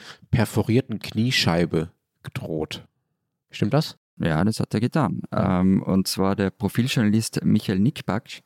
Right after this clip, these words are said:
Speaker 2: hat eine Biografie über Mateschitz recherchiert und dann von Mateschitz eine Nachricht bekommen, in der ist gestanden: „Solange eine Kniescheibe in Moskau fünfhundert Dollar kostet, werden Sie nicht sicher sein.“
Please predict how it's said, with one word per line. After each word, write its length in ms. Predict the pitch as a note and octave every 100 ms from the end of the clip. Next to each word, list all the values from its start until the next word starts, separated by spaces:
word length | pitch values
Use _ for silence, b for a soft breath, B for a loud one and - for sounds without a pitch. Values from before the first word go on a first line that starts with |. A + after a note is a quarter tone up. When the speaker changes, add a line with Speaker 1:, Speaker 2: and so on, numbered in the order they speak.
| B B B B B
Speaker 2:
hat 340 | G2 - -
eine 300 | F#2+ G#2 G#2
Biografie 500 | - G#2 - - C3
über 120 | D3+
Mateschitz 520 | F#2+ F2 F#2 - - -
recherchiert 680 | F#2+ F#2+ - A#2 F#3 - -
und 260 | - G2+
dann 140 | - G2+
von 180 | - F#2+
Mateschitz 440 | F#2 A2 A2+ -
eine 80 | G2
Nachricht 560 | E2+ B2 B2 - - -
bekommen, 540 | - - G#2 A#2 C3+ -
in 180 | G2
der 120 | G2 F#2+
ist 140 | -
gestanden: 640 | - G#2+ G#2+ - B2 B2+ B B B B B B B B
„Solange 480 | - F#2+ G#2 C3+
eine 180 | - A2
Kniescheibe 840 | - - A2+ D3+ F#3 - F#2 F2+
in 220 | G#2 F2+ F#2+
Moskau 480 | A2 - - A#2
fünfhundert 600 | G#2 - B2 - A2+ G#2 G2+
Dollar 260 | B2+ G2
kostet, 560 | - E2+ - - A2+ -
werden 340 | F2+ F2+ A2
Sie 160 | G#2 F#2+
nicht 340 | G2 A#2+ -
sicher 340 | - C3 - -
sein.“ 440 | - - - G#2+